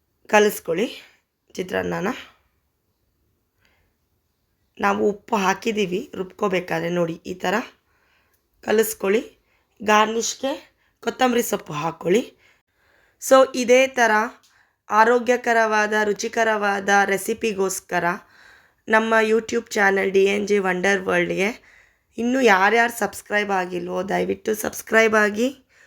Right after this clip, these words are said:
ಫಾಲೋ ಮಾಡಿ, ಲೈಕ್ ಮಾಡಿ.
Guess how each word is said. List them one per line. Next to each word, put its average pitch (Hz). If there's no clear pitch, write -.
ಫಾಲೋ 208
ಮಾಡಿ, 202
ಲೈಕ್ 190
ಮಾಡಿ. 185